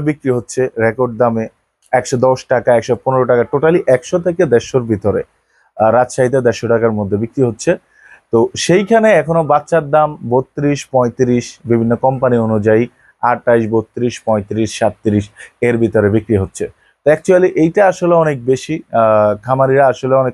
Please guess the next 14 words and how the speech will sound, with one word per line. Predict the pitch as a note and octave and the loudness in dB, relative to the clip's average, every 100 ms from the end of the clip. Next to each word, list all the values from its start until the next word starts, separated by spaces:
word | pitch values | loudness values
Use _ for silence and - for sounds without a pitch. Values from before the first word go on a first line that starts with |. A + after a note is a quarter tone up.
| - | -4
ক্ষতিগ্রস্ত | A2+ B2+ C3 B2 C3+ | -4 -2 -2 -4 -6
হচ্ছে | B2 C3+ | -2 -2
এই | A#2+ | 0
মুহূর্তে। | A#2 B2 - F3+ - _ - - C#3+ | -2 -2 -2 -2 -4 _ -20 -2 -2
এরপরও | F3 F#3+ F#3+ F#3 | 2 2 4 4
অনেকে | F3 E3+ D#3+ | 2 0 0
বলেন | D#3+ D3+ | -2 -2
কিছু | D#3 D3+ | -6 -4
কিছু | D3+ C#3+ | -4 0
জায়গায় | D3 C#3+ C#3+ | 2 2 0
নাকি | C3+ C#3+ B2 | 0 2 0
এখনো | C3+ C3+ C3+ | 0 0 2
অনেক | B2+ A#2 | 0 -6
বেশি | A#2 | -6